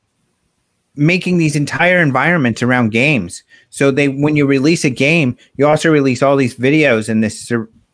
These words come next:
this surrounding environment. So you create this world. Um, so, uh,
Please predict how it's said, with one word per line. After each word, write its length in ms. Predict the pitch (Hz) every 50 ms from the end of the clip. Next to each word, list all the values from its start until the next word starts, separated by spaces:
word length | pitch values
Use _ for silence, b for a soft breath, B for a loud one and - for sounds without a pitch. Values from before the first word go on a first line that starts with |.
| _ _ _ -
this 260 | 117 123 123 117 -
surrounding 580 | - - - 127 127 127 135 143 147 151 143 139
environment. 580 | 123 110 107 117 120 143 156 147 120 110 95 -
So 100 | - 120
you 100 | 117 110
create 540 | - - - 117 113 120 127 139 151 139 -
this 200 | 127 117 - -
world. 640 | 113 107 113 120 123 156 160 139 104 - - - - _ b b b b b b b b b _ -
Um, 640 | 120 117 113 113 110 110 107 104 104 104 98 104 - _ _ _ _ _ _ _ _ _ -
so, 640 | - - - 127 127 123 120 117 113 110 107 - -
uh, 440 | 117 110 110 107 101 98 95 -